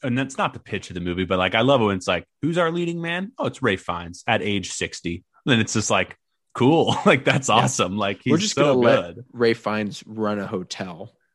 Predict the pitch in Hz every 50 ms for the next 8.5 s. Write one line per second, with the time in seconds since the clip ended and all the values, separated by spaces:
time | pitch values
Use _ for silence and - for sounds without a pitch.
0 | _ _ _ _ _ _ _ 113 - 98 - - 113 95 87 143 - 107 95 85
1 | 76 76 78 76 87 110 117 120 117 98 - - - _ - - - - - _
2 | - 135 139 135 131 - - 127 123 117 117 110 120 117 120 - 160 170 175 170
3 | - 127 120 - 208 240 196 127 120 117 127 127 - 127 123 120 - - 117 110
4 | 104 98 - _ _ - 90 92 92 95 101 107 110 117 123 127 127 131 131 127
5 | 113 110 95 90 _ - 107 101 98 - 117 101 - - - - - 92 87 90
6 | - 104 - - - _ - 95 87 - - - 101 98 95 90 87 87 90 90
7 | 87 - - 90 87 87 95 101 107 - _ - _ _ _ 117 117 117 139 139
8 | 127 131 127 - 185 190 143 135 - _